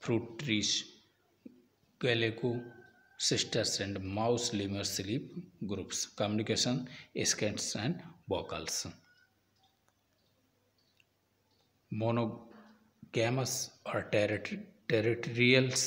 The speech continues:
pairs, Andry, night monkey, gibbons and siamongs. Group competition, territorial spacing mechanism, diets, immigration, couple are stable but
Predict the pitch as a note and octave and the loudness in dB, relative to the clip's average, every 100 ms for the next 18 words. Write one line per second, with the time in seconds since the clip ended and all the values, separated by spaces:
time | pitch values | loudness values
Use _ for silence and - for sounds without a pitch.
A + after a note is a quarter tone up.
0 | C#3 - - - - A2 F#2+ - A2+ A2 | -2 -8 -16 -10 0 2 2 0 -2 -8
1 | - - _ - B2+ B2 B2 B2 A#2+ A#2 | -14 -20 _ -4 2 2 2 0 0 -2
2 | F#2+ F#2 G#2 G#2 G2+ G#2 G2 G2+ A2 - | -4 0 2 2 2 -2 -2 -2 -2 -4
3 | - - A#2+ A2 A#2 A2 - G#2+ A2 E3 | -16 -6 -4 -2 -2 -2 -4 -2 -2 -2
4 | - - - - - - - G#2 G2 F2 | -6 -16 -20 -20 -6 -2 0 0 0 -4
5 | D2+ D2 - - - _ _ _ _ _ | -6 -10 -16 -18 -18 _ _ _ _ _
6 | _ _ _ _ _ _ _ _ _ _ | _ _ _ _ _ _ _ _ _ _
7 | _ _ _ _ _ _ _ _ _ - | _ _ _ _ _ _ _ _ _ -18
8 | - - - - C#3 C3 C#3 B2+ B2 - | -12 -10 -8 4 6 8 8 6 6 4
9 | B2+ - A2 A#2 A#2+ A#2 C#3+ C3 - C3 | 2 2 2 4 4 4 2 0 0 2
10 | A2 B2+ G#2+ G#2 A2+ A2+ G#2 G#2 - G2 | 2 2 2 2 0 2 2 2 0 0
11 | F#2+ G2 G2 - A2 - - - A#2+ G#2+ | 2 2 2 2 0 -6 -14 -2 0 0
12 | G2 G2 - G#2 G2 - - G2+ F2+ E2+ | 0 -2 0 0 -4 -4 -2 2 2 2
13 | - F#2+ - - - A2 - G2+ G#2 G2 | 0 -2 -2 -6 0 0 2 0 -2 0
14 | A#2 - | 0 -2